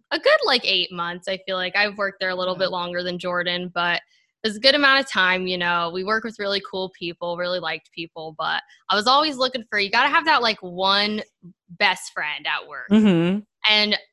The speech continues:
Speaker 1: sorry for the people <laughs> listening. I feel like they already know, but it's,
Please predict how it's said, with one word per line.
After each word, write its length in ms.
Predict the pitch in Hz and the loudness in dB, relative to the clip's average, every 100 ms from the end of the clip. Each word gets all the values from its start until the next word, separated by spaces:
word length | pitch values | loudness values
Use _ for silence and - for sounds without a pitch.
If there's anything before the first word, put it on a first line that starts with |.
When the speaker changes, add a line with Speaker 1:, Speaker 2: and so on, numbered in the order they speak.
| _ | _
Speaker 1:
sorry 340 | - 247 247 254 | 2 6 6 4
for 160 | - | 0
the 80 | 220 | -4
people 300 | 214 214 214 | -2 -4 0
<laughs> 20 | |
listening. 640 | 214 - 294 294 294 269 247 | 0 0 -2 0 0 2 4
I 160 | 240 | 4
feel 160 | 269 277 | 4 4
like 160 | 269 262 | 4 6
they 140 | 220 | 6
already 340 | 226 226 233 | 6 4 0
know, 400 | 220 202 202 202 208 - - - - 202 | 2 2 2 0 -4 -14 -16 -18 -14 -2
but 380 | 214 202 202 - - _ - | 2 4 2 -2 -12 _ 0
it's, 260 | 233 226 | 2 2